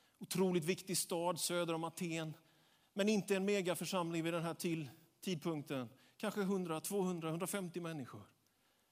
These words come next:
Församlingen är splittrad. Ledare kommer och går på något sätt. Man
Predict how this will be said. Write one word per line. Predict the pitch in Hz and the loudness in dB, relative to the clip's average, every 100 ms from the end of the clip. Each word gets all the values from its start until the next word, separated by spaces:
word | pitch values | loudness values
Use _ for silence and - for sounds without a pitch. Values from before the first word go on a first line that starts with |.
| _ _ _ | _ _ _
Församlingen | - 175 202 196 190 190 180 | -6 0 2 2 0 -2 -2
är | 175 165 143 | -2 -2 -4
splittrad. | - 202 175 - 170 165 143 135 - - | -4 -4 -4 -4 -2 -2 -4 -8 -14 -2
Ledare | 175 196 175 175 175 180 - - - _ _ | 2 2 4 2 2 -2 -6 -20 -20 _ _
kommer | - 196 196 | 2 4 6
och | 190 | 2
går | 196 196 | 2 0
på | 196 | 0
något | 185 175 | -2 -2
sätt. | 190 165 - | -2 -4 -8
Man | 147 139 143 | -6 -4 -4